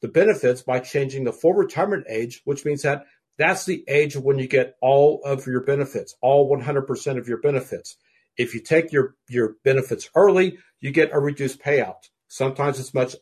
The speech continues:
as a thirty percent reduced payout.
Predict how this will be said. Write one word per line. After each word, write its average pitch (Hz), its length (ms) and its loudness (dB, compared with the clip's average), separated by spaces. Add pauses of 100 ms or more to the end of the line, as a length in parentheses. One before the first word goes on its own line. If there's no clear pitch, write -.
as 127 200 -2
a 127 120 0
thirty 185 400 2
percent 185 500 -2 (220)
reduced 131 500 -4
payout. 110 500 -2